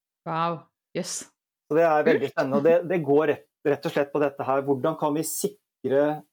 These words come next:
Speaker 2: endring i adferd ved bruk av virtuell spillteknologi og kunstig intelligens?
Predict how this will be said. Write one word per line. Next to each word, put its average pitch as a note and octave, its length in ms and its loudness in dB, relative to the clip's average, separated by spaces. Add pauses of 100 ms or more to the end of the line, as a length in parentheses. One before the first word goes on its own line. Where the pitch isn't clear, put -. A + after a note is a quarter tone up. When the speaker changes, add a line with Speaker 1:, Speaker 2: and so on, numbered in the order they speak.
(160)
Speaker 2:
endring B2 540 -2
i D3 60 -4
adferd D3+ 580 0
ved D3 140 0
bruk B2 400 -4
av C#3 340 0 (180)
virtuell C3 680 0 (260)
spillteknologi B2 1160 -2 (840)
og D#3 500 2 (840)
kunstig B2+ 520 -4
intelligens? A2 680 -4